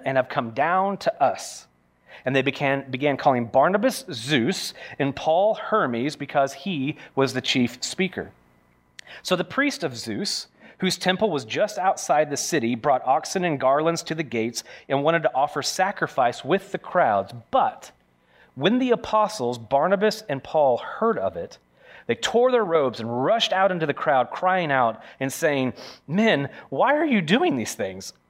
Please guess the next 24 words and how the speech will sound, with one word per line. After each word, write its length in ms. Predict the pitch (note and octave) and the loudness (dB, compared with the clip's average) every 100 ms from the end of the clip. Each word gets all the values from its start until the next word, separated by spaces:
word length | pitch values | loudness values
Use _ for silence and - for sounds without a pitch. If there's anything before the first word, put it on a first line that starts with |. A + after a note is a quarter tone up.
| _ | _
We 240 | C#3 G#3+ C4 | -2 0 4
are 160 | A3+ | 4
also 400 | D#3+ G#3 - A#3 | 4 2 2 0
men 280 | F#3 F3+ D3+ | 2 2 2
of 80 | B2 | 0
the 60 | B2 | -4
same 380 | - D#3+ G3+ | 0 0 2
nature 380 | F#3+ F3+ F3+ E3 | 0 0 -2 0
as 240 | C#3+ A#2+ A#2 | 0 0 -2
you 320 | C#3 A#2 - _ | -2 -2 -4 _
and 180 | C3 B2+ | -8 -8
preach 400 | - G#3+ A3 - | -4 -4 -2 -4
the 80 | D3+ | -6
gospel 560 | B2 A#2+ G3 - - B2+ | -2 2 2 2 -6 -8
to 140 | A#2 | -6
you, 380 | G2 G2 F#2 A2 _ - - - - | -6 -6 -6 -8 _ -20 -20 -16 -2
that 100 | C#3+ | -2
you 160 | C#3 | 0
should 320 | G#3+ - C#3+ - | 0 0 -4 -4
turn 640 | - - A3+ D3 A#2+ C3+ | -4 2 2 4 2 -2
from 400 | - - F3 A3 | -6 0 2 2
these 240 | G#3 G3 | 0 -2
vain 460 | C#3 A#2 D3+ F3+ F#3+ | -4 0 0 0 -4
things 760 | - - C3 A2 A2+ D#3 - | -4 0 2 2 -4 -6 -8